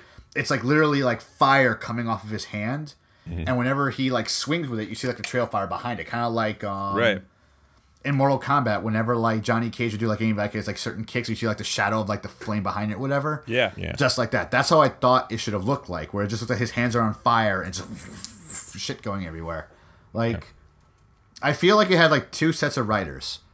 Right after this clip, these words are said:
Speaker 1: People writing the, like, the corporate drama, which I
Speaker 3: Mm-hmm.
Speaker 1: found more entertaining than anything else. Like, I thought, like, that was kinda cool.
Speaker 3: Yeah.
Speaker 2: Yeah.
Speaker 1: Like, and, it, and, and
Speaker 2: You,
Speaker 1: I shouldn't
Speaker 2: you know
Speaker 1: have.
Speaker 2: it's a, not a good superhero show when you like the
Speaker 1: <laughs>
Speaker 2: courtroom drama better than
Speaker 1: Yeah.
Speaker 2: the actual superhero
Speaker 3: I really
Speaker 2: shit.
Speaker 3: did, though. That's the best part.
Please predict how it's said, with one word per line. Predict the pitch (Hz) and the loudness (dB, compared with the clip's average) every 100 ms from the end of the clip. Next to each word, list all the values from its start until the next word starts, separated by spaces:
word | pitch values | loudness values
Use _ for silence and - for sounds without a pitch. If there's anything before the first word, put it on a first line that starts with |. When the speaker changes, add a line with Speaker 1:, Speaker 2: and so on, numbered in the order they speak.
| _ _ _ _ _ - | _ _ _ _ _ -4
Speaker 1:
People | 131 151 | 0 4
writing | 139 139 135 | 6 4 4
the, | 127 113 - 110 | 2 0 -2 -2
like, | 113 107 | -2 -2
the | 104 | -4
corporate | - 107 123 - | 0 0 0 -2
drama, | 127 131 143 165 147 | 0 2 2 0 2
which | 120 - 123 | -2 0 2
I | 131 | 2
Speaker 3:
Mm-hmm. | 135 | 4
Speaker 1:
found | 143 143 135 | 4 6 4
more | 131 | 4
entertaining | 123 113 113 120 113 | 2 0 -2 0 0
than | 101 | 0
anything | 104 104 | -2 -2
else. | 98 120 101 | -2 -2 -2
Like, | 95 | -4
I | |
thought, | 101 110 98 | -2 -2 0
like, | 104 - | -4 -2
that | 95 76 | -4 -4
was | 113 | -6
kinda | 123 127 | -2 -2
cool. | 123 151 160 - - | -2 -2 -2 -6 -8
Speaker 3:
Yeah. | 117 | -2
Speaker 2:
Yeah. | 107 - - _ _ _ _ _ _ - | -2 -2 -10 _ _ _ _ _ _ -4
Speaker 1:
Like, | 165 160 170 | 0 2 2
and, | 170 | 0
it, | 160 | 2
and, | 165 - | 0 2
and | 170 | 4
Speaker 2:
You, | 165 | 6
Speaker 1:
I | |
shouldn't | - 240 311 | 8 8 10
Speaker 2:
you | 392 | 8
know | |
Speaker 1:
have. | 415 | 8
Speaker 2:
it's | 427 | 6
a, | 233 | 2
not | 151 143 135 175 | 2 4 4 2
a | 147 | 2
good | 139 147 | 2 0
superhero | 110 - 113 95 120 120 131 127 127 | 0 -2 -2 0 0 4 4 4 2
show | - 127 131 | 2 4 4
when | 110 120 | 2 2
you | 120 | 4
like | 170 - | 8 8
the | - 640 | 10 8
Speaker 1:
<laughs> | |
Speaker 2:
courtroom | 127 120 659 101 95 | 8 8 6 4 -2
drama | 107 107 87 - - 139 | 0 0 4 2 4 4
better | 135 131 - | 6 8 6
than | 202 | 8
Speaker 1:
Yeah. | 262 | 10
Speaker 2:
the | 214 | 12
actual | 123 - 113 107 | 10 6 -2 -2
superhero | - 127 113 | -2 0 6
Speaker 3:
I | 185 | 8
really | 170 156 165 160 | 10 8 8 6
Speaker 2:
shit. | 139 | 4
Speaker 3:
did, | 139 113 | 4 6
though. | 113 | 4
That's | 113 117 | 4 2
the | 123 | -2
best | 104 110 - | -2 -4 -4
part. | 98 95 | -2 -2